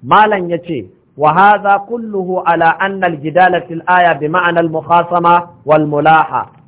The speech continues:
Ya ce wannan fa ma za a ɗauke shi ne duk baki ɗaya akan cewa ayar ta zo da ma'anar jidali, da ma'anar rigima, da kuma jayayya. Hatta tughdiba sahibaka, yadda har zaka fusatar da abokinka. Wa qad dhahaba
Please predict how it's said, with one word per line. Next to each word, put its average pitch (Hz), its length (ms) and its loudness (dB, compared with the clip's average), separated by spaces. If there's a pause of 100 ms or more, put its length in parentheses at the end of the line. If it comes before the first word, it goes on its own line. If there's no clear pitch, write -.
Ya 170 120 2
ce 185 200 -4
wannan 190 460 0
fa 175 120 0
ma 175 180 2
za 185 100 4
a 175 100 2
ɗauke 156 380 -4
shi 170 100 -8
ne 156 140 -2
duk 185 180 -2
baki 160 420 0
ɗaya 170 180 2
akan 170 340 -2
cewa 151 400 2 (360)
ayar 175 360 2
ta 165 200 2
zo 180 120 -2
da 170 100 0
ma'anar 151 520 0 (280)
jidali, 175 560 2 (180)
da 135 100 -12
ma'anar 139 320 -6 (100)
rigima, 151 500 -4 (200)
da 135 100 -4
kuma 156 260 -2
jayayya. 135 680 2 (360)
Hatta 170 540 0
tughdiba 160 500 -2
sahibaka, 139 500 -2
yadda 151 240 0
har 151 160 0
zaka 160 240 0
fusatar 147 440 -4
da 135 160 0
abokinka. 120 600 -6 (400)
Wa 151 180 4
qad 196 220 0
dhahaba 180 340 2